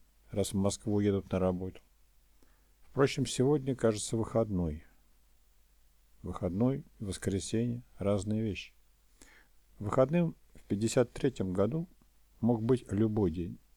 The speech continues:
в том числе и понедельник. Берия просто не мог поверить, что в рабочий день столько народу едет торговать на рынке.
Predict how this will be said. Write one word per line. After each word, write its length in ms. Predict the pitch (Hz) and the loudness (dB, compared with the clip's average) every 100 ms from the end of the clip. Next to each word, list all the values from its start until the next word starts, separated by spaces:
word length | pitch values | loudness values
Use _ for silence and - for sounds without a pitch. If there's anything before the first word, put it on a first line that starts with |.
| _ _ - - | _ _ -20 -20
в 80 | |
том 240 | - 131 143 | -2 0 0
числе 340 | - - 98 | -2 -2 0
и 60 | 104 | 0
понедельник. 800 | - 104 101 87 78 90 - - - _ _ - - _ _ _ _ - | 0 0 0 0 -4 -6 -14 -20 -20 _ _ -20 -20 _ _ _ _ -8
Берия 380 | 117 151 147 | 0 2 2
просто 360 | 131 147 147 - | 4 4 4 4
не 140 | 131 | 2
мог 260 | 147 156 - | 2 0 0
поверить, 500 | - 123 135 95 80 | 2 2 4 2 0
что 240 | - - 98 | -4 -2 0
в 80 | |
рабочий 520 | 95 113 120 117 - 80 | 2 2 2 -2 -2 -2
день 320 | 104 151 160 | 0 0 -2
столько 420 | - - 101 92 90 | -8 -2 0 0 -2
народу 440 | 85 85 147 135 | 0 0 0 2
едет 320 | 92 104 101 | 2 2 0
торговать 520 | - 92 85 90 101 | -2 0 2 4 2
на 200 | 104 101 | 0 0
рынке. 400 | 98 85 80 - | 0 -2 -4 -10